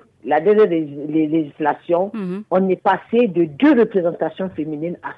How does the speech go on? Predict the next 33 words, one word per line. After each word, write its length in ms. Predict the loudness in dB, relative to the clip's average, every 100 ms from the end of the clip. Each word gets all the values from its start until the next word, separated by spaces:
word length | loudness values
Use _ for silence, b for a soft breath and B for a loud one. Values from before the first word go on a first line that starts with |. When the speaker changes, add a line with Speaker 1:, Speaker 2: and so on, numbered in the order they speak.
| _
Speaker 1:
cinq 220 | -4 -4 -4
représentations 720 | -8 -8 -10 -10 -14 -14 -14
féminines. 440 | -14 -14 -12 -14 -16 _
Speaker 2:
Mhm. 60 | -2
Speaker 1:
Et 100 | 0 2
ça, 100 | 0
c'est 100 | 0
pas 160 | 0 0
uniquement 440 | 0 0 0 0 0 -2 _ _ _ _ _ -8
à 80 | -8
Tila-, 300 | -6 -6 -4
à, 340 | -2 -2 -2
à 40 | -6
Tillabéri. 260 | -6 -6
Speaker 2:
À 40 | -6
Tillabéri, 560 | -8 -8 -10 -12 -6 -2
Speaker 1:
Je 40 |
Speaker 2:
oui. 60 | 0
Speaker 1:
crois 160 | 0
que 100 | 0
dans 180 | 0 -2
presque, 340 | 0 -2 0 -2 -2 b _
dans 120 | -6
presque 340 | -2 -4 -4
toutes 180 | -4 -4
les 140 | 0 -2
régions, 480 | -2 -6 -4 -4 -8 b
il 60 | -4
y 40 |
a 80 | -4
eu 40 | -4 -6
ce 80 |
progrès-là. 520 | -6 -6 -8 -6 -8